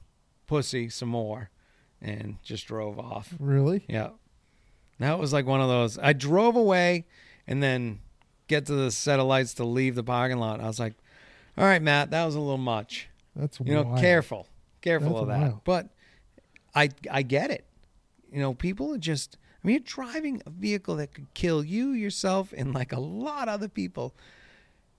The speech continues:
Speaker 1: At eighty miles an hour. Just pick your lane and stay in it. Know where you're going.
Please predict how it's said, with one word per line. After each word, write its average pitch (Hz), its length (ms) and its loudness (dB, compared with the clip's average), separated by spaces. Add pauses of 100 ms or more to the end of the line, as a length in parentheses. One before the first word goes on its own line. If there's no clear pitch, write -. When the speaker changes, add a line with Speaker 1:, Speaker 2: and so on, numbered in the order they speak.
(360)
Speaker 1:
At 254 180 -2
eighty 220 260 2
miles 190 280 -4
an 170 80 -8
hour. 156 300 -6 (260)
Just - 300 -12
pick 285 280 -2
your 302 120 -2
lane 240 440 -4
and 151 180 -10
stay - 580 -2
in 240 60 -6
it. - 60 -6
Know 196 160 4
where 339 200 2
you're 302 140 0
going. 185 540 -2